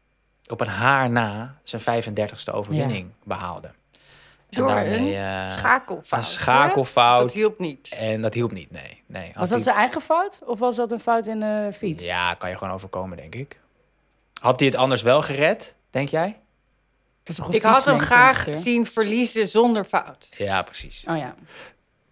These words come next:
Speaker 1: Ja. Ja, en die, die,
Speaker 2: Hij
Speaker 1: die,
Speaker 2: ook,
Speaker 1: die
Speaker 2: denk ik.
Speaker 1: blik in zijn ogen toen hij eenmaal in de auto zat,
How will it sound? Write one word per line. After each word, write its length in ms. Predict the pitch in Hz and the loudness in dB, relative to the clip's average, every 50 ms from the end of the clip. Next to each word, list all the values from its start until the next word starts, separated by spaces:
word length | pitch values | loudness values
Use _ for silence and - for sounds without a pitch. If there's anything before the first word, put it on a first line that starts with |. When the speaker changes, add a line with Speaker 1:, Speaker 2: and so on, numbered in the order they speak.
| _ _ _ _ | _ _ _ _
Speaker 1:
Ja. 320 | - 98 95 95 87 - _ _ _ _ _ | -14 -12 -10 -10 -12 -12 _ _ _ _ _
Ja, 240 | _ 127 120 120 123 | _ 2 4 4 4
en 120 | 123 123 120 | 4 2 2
die, 220 | 120 120 117 113 | 0 0 0 0
die, 140 | 110 117 117 | 0 0 2
Speaker 2:
Hij 80 | 190 | 4
Speaker 1:
die, 100 | 180 175 170 | 4 4 4
Speaker 2:
ook, 40 | 165 | 2
Speaker 1:
die 80 | - | 0
Speaker 2:
denk 140 | - 123 120 | 0 -2 0
ik. 60 | - | 2
Speaker 1:
blik 240 | - 170 151 143 - | 4 4 4 4 4
in 80 | 131 113 | 0 0
zijn 140 | - 131 | 0 0
ogen 360 | 113 123 135 143 135 - 131 - | 2 4 4 4 4 2 0 -2
toen 100 | 127 120 | 0 0
hij 80 | 123 117 | 0 2
eenmaal 140 | 117 120 117 | 2 2 4
in 60 | 120 | 4
de 40 | 110 | 4
auto 340 | 104 120 135 139 135 135 113 | 4 4 4 4 4 2 2
zat, 320 | 104 117 110 104 104 - | 2 2 0 0 -2 -4